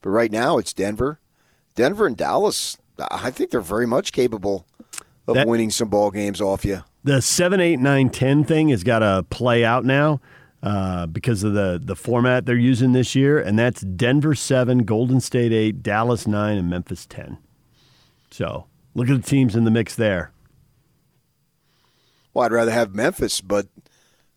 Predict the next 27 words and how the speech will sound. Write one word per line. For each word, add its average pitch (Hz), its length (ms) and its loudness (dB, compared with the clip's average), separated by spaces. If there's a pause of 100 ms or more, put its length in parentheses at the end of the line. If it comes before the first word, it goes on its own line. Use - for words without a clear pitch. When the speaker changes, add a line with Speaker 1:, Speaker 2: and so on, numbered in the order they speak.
(640)
Speaker 1:
the, 104 200 -4
the, 98 120 -4
all 123 220 -2
those - 260 -2
teams 120 300 -2
are 110 100 -4
dangerous, 104 640 -8 (4000)
particularly 156 440 0
on 123 80 0
an 117 80 -2
any-game 123 480 0
basis. 107 760 -4
I 98 120 -8
mean, 95 160 -6
what, 113 200 -2 (320)
what - 280 -2
team 156 420 2
outs-, 131 360 -2 (360)
I 180 180 0
would 196 180 0
suspect 180 480 0
you'd 107 360 -2
be 120 160 4
able 113 160 2
to 104 80 -4
beat 101 200 -6
Memphis. 92 560 -8